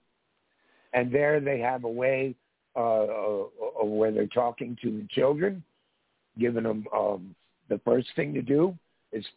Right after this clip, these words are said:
if this is happening to you, is take control and stop responding to them. The second thing is talk with someone you trust right away. Uh, it could be an adult. It could be your best friend. But you have to get to an adult,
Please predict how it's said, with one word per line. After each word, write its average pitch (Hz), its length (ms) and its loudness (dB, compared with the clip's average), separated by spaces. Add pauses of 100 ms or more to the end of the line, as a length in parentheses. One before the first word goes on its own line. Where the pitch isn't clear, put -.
(140)
if 113 220 -2
this 120 200 2
is 113 80 -6
happening 113 520 -2
to - 60 -8
you, 120 300 2 (320)
is 117 140 0 (160)
take 143 180 0
control 143 520 -4
and 117 180 -12
stop 113 260 -4
responding 117 760 -6
to 85 120 -2
them. 82 340 -4 (680)
The - 160 -4
second 113 380 0
thing 127 200 0
is 113 100 -4 (120)
talk 113 300 -4
with 127 200 -6
someone 135 340 -4
you 180 120 -2
trust 101 400 0 (540)
right 127 300 2
away. 117 440 -6 (340)
Uh, 92 60 4
it 101 300 4
could 107 140 -4
be 107 120 0
an 104 100 0
adult. 95 380 -2 (220)
It 139 80 0
could 147 120 0
be 160 60 -2
your 165 140 0
best 160 300 -4
friend. 208 240 -2 (360)
But 135 180 -2
you 120 100 2
have 143 260 -2
to 131 80 -4
get 131 260 -4
to 131 120 -6
an 117 100 -8
adult, 110 340 -4